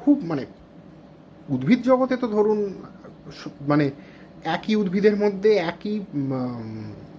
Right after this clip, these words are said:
দেহে, একই ফুলের মধ্যে এমনকি, আহ, আহ, পুরুষ এবং স্ত্রী দুরকম বিপরীতধর্মী চরিত্রের বৈশিষ্ট্য থাকা খুব স্বাভাবিক এবং সেটা তো সবাই ছোট থেকে পড়ি, কিন্তু প্রাণী জগতেও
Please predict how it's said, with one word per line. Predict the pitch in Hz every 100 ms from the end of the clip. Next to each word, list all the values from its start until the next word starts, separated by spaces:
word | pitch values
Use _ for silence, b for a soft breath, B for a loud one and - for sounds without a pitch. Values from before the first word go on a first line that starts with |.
| - - 139 131
দেহে, | 160 190 233
একই | 180 - 214
ফুলের | - - 180 233
মধ্যে | 247 226 254
এমনকি, | 233 226 214 214 208
আহ, | 196 175 165 156 147 151 147 B B B 147
আহ, | 123 - - - - - - 202
পুরুষ | 208 220 220
এবং | 196 202
স্ত্রী | 202 196 202
দুরকম | 165 185 185 196 185
বিপরীতধর্মী | 170 175 185 160 180 190
চরিত্রের | 196 175 180 185
বৈশিষ্ট্য | 160 165 190 190
থাকা | 196 196
খুব | 196 190
স্বাভাবিক | - 185 208 240
এবং | 214 208
সেটা | 202 190
তো | 185 185 175 -
সবাই | 175 170
ছোট | 170 165
থেকে | 160 160 160
পড়ি, | 135 135 180
কিন্তু | 202 190 214 214 B B B B
প্রাণী | - 156 226
জগতেও | 277 277 180 170 160